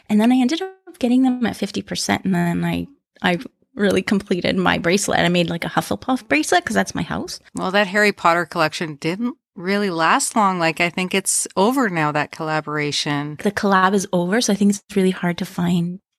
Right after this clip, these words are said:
Speaker 2: Yeah, it's too bad. I don't know if it's a political thing, but I was happy when they came out, but I didn't buy that many. I didn't complete an entire bracelet.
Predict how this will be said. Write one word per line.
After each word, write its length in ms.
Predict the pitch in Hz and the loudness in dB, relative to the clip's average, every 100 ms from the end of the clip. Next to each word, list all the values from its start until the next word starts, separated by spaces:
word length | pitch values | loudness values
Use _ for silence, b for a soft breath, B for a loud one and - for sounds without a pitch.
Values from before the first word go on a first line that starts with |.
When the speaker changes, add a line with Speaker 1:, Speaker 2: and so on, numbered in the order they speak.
| - | -10
Speaker 2:
Yeah, 280 | 175 170 165 - | -4 -4 -4 -6
it's 200 | 175 - | -8 -4
too 140 | 202 | -4
bad. 400 | 190 175 170 170 - | 0 2 2 0 -2
I 100 | 170 | -2
don't 160 | 170 | 0
know 160 | 170 165 | 0 0
if 120 | - | -2
it's 120 | - | -6
a 60 | 175 | -8
political 500 | - 170 165 160 165 | -4 -2 -2 -2 -2
thing, 500 | - 165 165 165 165 - | 2 2 2 0 -8 -4
but 600 | 165 156 151 147 - - - | 0 0 -2 -6 -10 -12 -2
I 380 | 180 185 208 226 | 2 2 2 2
was 200 | 208 202 | 0 -2
happy 320 | 202 202 233 | 0 2 0
when 320 | 214 196 190 | 0 0 0
they 140 | 185 170 | 0 -2
came 320 | - 175 160 | -2 -2 2
out, 320 | 196 285 277 | 2 0 0
but 160 | 202 190 | 0 0
I 100 | 190 | -2
didn't 240 | 185 180 170 | -2 -4 0
buy 200 | 170 165 | 0 0
that 340 | 160 147 - | 2 0 0
many. 720 | 165 160 151 151 165 233 311 - | -4 -2 -2 0 0 0 0 -4
I 80 | 156 | -8
didn't 260 | 156 - _ | -10 -14 _
complete 440 | - 160 - 160 - | -10 -8 -2 -2 -2
an 140 | 165 156 | -6 -6
entire 360 | 151 156 143 | -6 -6 -8
bracelet. 580 | 135 139 139 - 160 | -8 -10 -8 -6 -8